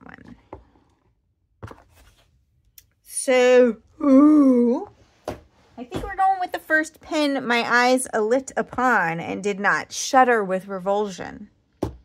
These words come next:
'Cause that's a thing that happens, I guess. Um, here we are. So we're gonna go with my birthday pin, the Bennu Edelweiss, t-, Talisman and Edelweiss. Um,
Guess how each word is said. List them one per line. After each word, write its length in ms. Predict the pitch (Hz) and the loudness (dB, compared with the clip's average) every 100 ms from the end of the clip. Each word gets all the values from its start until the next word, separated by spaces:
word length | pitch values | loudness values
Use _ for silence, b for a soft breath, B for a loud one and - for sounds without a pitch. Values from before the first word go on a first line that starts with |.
| _ _ _ _ | _ _ _ _
'Cause 140 | - | -6
that's 260 | 226 240 269 | 2 2 2
a 80 | 277 | -4
thing 240 | - 285 | -2 -2
that 120 | 214 | -2
happens, 760 | 202 202 180 175 175 220 269 - | -2 -2 -4 -8 -12 -12 -14 -16
I 140 | 190 175 | -16 -14
guess. 400 | - 139 262 - - - - b b b b b - | -12 -10 -10 -14 -20 -20 -20 b b b b b -4
Um, 440 | 233 254 254 247 | 2 4 4 0
here 180 | 247 302 | -2 0
we 120 | 285 | 4
are. 200 | 254 - - _ | 4 2 -8 _
So 240 | - 233 | -4 0
we're 120 | 226 247 | 0 0
gonna 140 | 247 | 0
go 200 | 254 247 | 2 4
with 180 | 240 240 | 4 2
my 260 | 226 208 | 2 2
birthday 600 | 202 196 285 - 214 170 | 2 -2 -4 -6 -4 -4
pin, 680 | 160 185 151 160 208 311 311 | -4 -8 -10 -6 -6 -6 -6
the 320 | 208 190 185 180 | -2 2 2 2
Bennu 500 | 196 208 208 196 190 | 0 0 -2 -4 -4
Edelweiss, 920 | - 185 180 165 160 269 - - - _ _ _ | -4 -2 -2 0 0 -2 -8 -18 -20 _ _ _
t-, 100 | 226 226 - | -2 -2 -2
Talisman 840 | - 208 175 180 - 156 165 175 - | 0 2 2 -4 -12 -14 -14 -16 -14
and 160 | 175 - | -16 -14
Edelweiss. 760 | 165 147 147 - 269 285 - - b b b b b b b b - _ _ - _ 190 | -12 -10 -10 -8 -8 -8 -20 -20 b b b b b b b b -20 _ _ -20 _ 2
Um, 560 | 190 185 180 175 - | 4 4 2 -2 -4